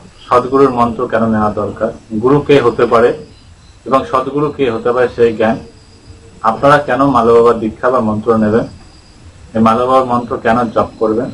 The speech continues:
সেই তত্ত্ব জ্ঞান। বলছে গুরুকে যিনি অন্ধকার থেকে আলোর পথে নিয়ে আসতে পারেন তিনিই গুরু। গুরু কে হতে পারে? বলছে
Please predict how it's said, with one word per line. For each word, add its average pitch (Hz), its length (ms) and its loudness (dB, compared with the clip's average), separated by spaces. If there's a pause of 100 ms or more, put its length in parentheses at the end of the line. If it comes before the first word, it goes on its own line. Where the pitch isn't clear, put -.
(140)
সেই 135 220 -2
তত্ত্ব 110 380 -4
জ্ঞান। 107 140 -8 (1120)
বলছে 120 180 2 (100)
গুরুকে 143 500 2 (360)
যিনি 143 200 2
অন্ধকার 147 540 2 (240)
থেকে 160 240 -2
আলোর 143 340 2
পথে 147 200 -2
নিয়ে 127 260 -4
আসতে 135 200 -6
পারেন 143 340 -2
তিনিই 131 360 -4
গুরু। 92 160 -6 (800)
গুরু 113 180 2
কে 127 200 0
হতে 107 300 -2
পারে? 120 220 4 (720)
বলছে 127 220 0